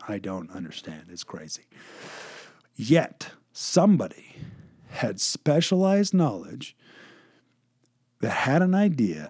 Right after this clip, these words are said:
and then cultivated that idea into something fabulous that then benefited all kinds of people.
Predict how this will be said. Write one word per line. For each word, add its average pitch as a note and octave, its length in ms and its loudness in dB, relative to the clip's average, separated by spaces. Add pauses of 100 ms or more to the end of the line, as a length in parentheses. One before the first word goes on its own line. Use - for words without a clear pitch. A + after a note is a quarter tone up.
and G#2+ 140 -2
then F#2 100 -6
cultivated G2+ 580 0
that D#2+ 300 -8
idea E2 560 -10
into - 200 -8
something G#2 440 -4
fabulous F2 680 -6
that - 260 -10
then F2 340 -6
benefited F2+ 680 0 (220)
all E3 480 2
kinds F#2+ 460 -2
of - 140 -12
people. - 480 -6